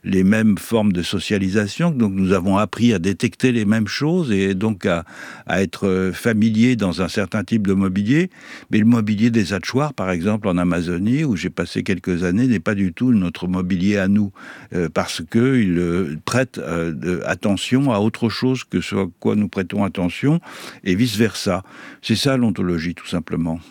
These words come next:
Et ça veut dire que, simplement, le, le, le monde est, est différent parce que chacun d'entre nous construit des mondes différents. Ce n'est pas simplement que chacun d'entre nous a une vision différente d'un monde,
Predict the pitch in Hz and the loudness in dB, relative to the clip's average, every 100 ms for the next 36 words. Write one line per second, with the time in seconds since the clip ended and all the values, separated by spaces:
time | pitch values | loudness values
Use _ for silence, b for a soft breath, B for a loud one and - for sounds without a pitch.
0 | B B B B - 101 123 113 117 139 | B B B B -2 0 2 2 0 0
1 | - 117 101 98 - 127 104 107 117 160 | 0 2 2 0 -2 -4 -2 0 0 2
2 | 131 104 107 110 101 107 104 B B B | 0 2 2 2 0 0 0 B B B
3 | B - 110 117 139 160 110 113 113 113 | B -6 2 4 4 4 2 2 0 0
4 | 139 110 104 - 110 151 175 123 - 113 | 0 0 0 0 0 2 0 -4 -2 -2
5 | - 127 - 135 110 107 - 120 156 135 | 0 -2 0 0 0 -2 0 0 0 0
6 | 123 113 - 170 117 104 107 104 95 92 | 0 0 0 0 2 4 4 2 0 -2
7 | 110 101 101 92 110 104 131 120 120 101 | -4 -2 -2 0 0 0 0 0 -2 0
8 | 113 131 113 127 107 117 110 95 120 120 | 2 0 0 -2 0 0 0 0 0 2
9 | 120 101 92 95 120 120 135 117 120 120 | 2 2 0 2 2 4 4 2 0 -2
10 | 110 123 127 101 95 104 120 127 113 92 | 0 2 2 0 2 4 4 4 2 0
11 | 85 | -2